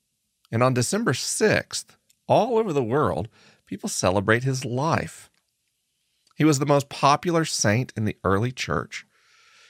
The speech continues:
in both the Eastern and Roman Catholic branches of the church. And December sixth, we believe, is the anniversary of his death and a day when people celebrate him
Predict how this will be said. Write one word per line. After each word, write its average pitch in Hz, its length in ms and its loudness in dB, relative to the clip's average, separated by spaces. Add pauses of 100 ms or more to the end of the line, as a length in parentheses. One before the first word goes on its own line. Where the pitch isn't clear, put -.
(140)
in 107 180 2
both 104 320 4
the - 160 -4 (480)
Eastern 117 580 -2 (140)
and 87 520 2
Roman 90 320 0
Catholic 92 500 -6
branches 82 600 -6 (140)
of 82 160 -4
the 82 100 -4
church. - 540 -8 (800)
And 135 160 4
December 151 320 2
sixth, - 480 0
we 117 120 2
believe, 110 680 2
is 101 140 0
the 101 180 -2
anniversary 92 460 0
of 110 80 -8
his 123 140 -6
death 90 400 0
and 110 100 0
a 113 60 -2
day 98 240 2
when 107 180 -2
people 98 280 -6
celebrate 107 560 0
him 90 260 -2